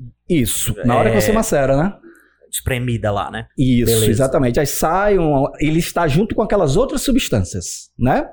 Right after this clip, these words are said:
Speaker 1: Mas aí aromaterapia, aromaterapia já tá dizendo, aromaterapia é um tratamento com aromas.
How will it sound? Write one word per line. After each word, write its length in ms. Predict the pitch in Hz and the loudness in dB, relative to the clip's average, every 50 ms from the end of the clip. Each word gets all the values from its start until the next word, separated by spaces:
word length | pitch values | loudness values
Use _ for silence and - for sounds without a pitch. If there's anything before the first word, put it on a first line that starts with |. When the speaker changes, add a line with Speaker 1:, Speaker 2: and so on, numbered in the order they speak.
| - - - - - - - - - | -16 -20 -20 -20 -20 -20 -20 -6 -4
Speaker 1:
Mas 240 | 131 147 185 208 208 | -2 0 0 2 2
aí 100 | 214 214 | 2 2
aromaterapia, 560 | 208 208 214 208 196 202 196 196 196 - - | 2 2 2 2 2 2 2 2 2 2 2
aromaterapia 540 | - - - 208 - 220 202 202 - 233 233 | 2 2 2 2 2 2 2 2 2 2 2
já 80 | 233 | 2
tá 120 | 233 247 240 | 2 0 0
dizendo, 240 | 214 202 185 165 170 | 2 2 2 2 2
aromaterapia 1300 | 165 160 160 180 208 254 311 370 - - - _ _ - 190 240 277 269 - - 143 113 107 - - - | 2 2 2 2 2 2 0 -2 -4 -8 -16 _ _ 0 0 0 0 0 2 2 2 2 0 -4 -4 -2
é 80 | 139 147 | 0 0
um 340 | 151 156 160 156 147 143 | 2 2 2 2 2 2
tratamento 920 | 139 - - 247 277 269 - - 220 170 156 139 147 190 202 - - 381 392 403 - - _ _ | 0 0 0 0 0 0 0 0 0 2 2 2 2 0 0 0 0 0 0 0 -4 -12 _ _
com 240 | - - 190 294 - - - _ _ _ | -2 0 0 0 -2 -6 -12 _ _ _
aromas. 800 | 226 285 392 359 269 202 170 151 139 117 113 - - - - | -2 -2 2 2 2 2 2 2 2 2 0 -2 -4 -6 -8